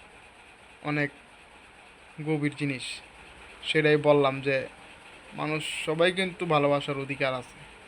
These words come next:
আছে না? সবারই আছে,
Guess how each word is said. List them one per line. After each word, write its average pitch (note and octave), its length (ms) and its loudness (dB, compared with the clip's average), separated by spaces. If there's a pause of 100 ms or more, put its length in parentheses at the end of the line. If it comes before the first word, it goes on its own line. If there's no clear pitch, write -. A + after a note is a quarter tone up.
(500)
আছে D3 240 -2
না? F3 140 0 (760)
সবারই C#3+ 340 0
আছে, C3 240 -14